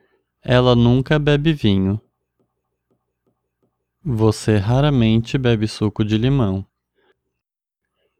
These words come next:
Nós sempre bebemos cerveja com moderação.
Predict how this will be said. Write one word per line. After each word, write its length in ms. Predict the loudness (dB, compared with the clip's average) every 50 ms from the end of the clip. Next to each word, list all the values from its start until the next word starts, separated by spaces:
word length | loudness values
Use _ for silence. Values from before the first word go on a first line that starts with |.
| _ _ -8
Nós 240 | -6 -4 -4 -4 -4
sempre 460 | -6 -4 -2 -2 -2 -2 -4 -4 -4
bebemos 500 | 0 0 0 0 0 0 2 2 0 -2
cerveja 640 | -2 0 0 0 0 2 2 0 0 2 0 -4 -2
com 120 | -2 -2
moderação. 800 | 0 0 0 0 -2 -2 -2 -4 -4 -4 -4 -2 -2 -2 -2 -6